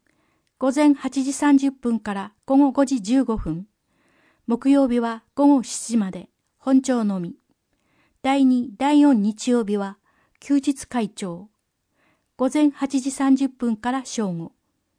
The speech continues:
本庁のみです。防災無線再応答サービス。フリーダイヤル、零一二零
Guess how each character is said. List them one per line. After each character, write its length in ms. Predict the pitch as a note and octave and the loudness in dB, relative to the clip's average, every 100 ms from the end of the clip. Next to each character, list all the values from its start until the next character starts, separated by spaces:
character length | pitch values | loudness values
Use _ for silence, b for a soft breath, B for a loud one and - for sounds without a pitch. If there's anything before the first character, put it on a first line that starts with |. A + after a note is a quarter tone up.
| _ _ _ _ | _ _ _ _
本 220 | B3 B3 | -2 0
庁 240 | B3 A3+ | 0 -4
の 140 | G#3 G#3+ | -2 -2
み 100 | G3+ | -4
で 140 | G3+ | -8
す。 260 | - - _ _ _ _ _ _ _ _ _ _ _ _ _ _ _ _ | -12 -20 _ _ _ _ _ _ _ _ _ _ _ _ _ _ _ _
防 160 | C#4 D#4 | -2 0
災 260 | - D4+ C#4 | 0 2 4
無 100 | C4+ | 4
線 360 | - G3+ G3+ | 0 -8 -8
再 380 | - - D4 C#4+ | -14 -6 -4 -4
応 160 | C4+ C#4+ | -4 -4
答 240 | - C#4+ | -4 -4
サ 200 | C#4 A#3+ | -4 -6
ー 40 | F3+ | -6
ビ 120 | D#3+ | -10
ス。 260 | - - _ _ _ _ _ _ | -12 -18 _ _ _ _ _ _
フ 160 | - C#4+ | -4 0
リ 160 | D4+ | 0
ー 20 | C#4+ | 2
ダ 120 | B3 | -2
イ 100 | F3+ | -2
ヤ 120 | E3+ | -8
ル、 160 | F3 _ _ _ _ _ _ A#3 | -12 _ _ _ _ _ _ 0
零 260 | C#4+ D4+ | 2 2
一 240 | D4 - C4 | -2 0 2
二 280 | B3+ G#3+ | 4 2
零 340 | F3+ E3+ E3 | -2 -8 -12